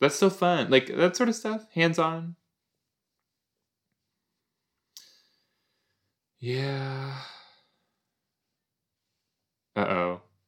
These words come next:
Uh-oh. What do Emma plants smell like? Ricky, what do Emma plants smell like? Oh,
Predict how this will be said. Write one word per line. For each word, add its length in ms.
Uh-oh. 500
What 100
do 100
Emma 240
plants 320
smell 240
like? 360
Ricky, 220
what 140
do 60
Emma 240
plants 340
smell 220
like? 380
Oh, 260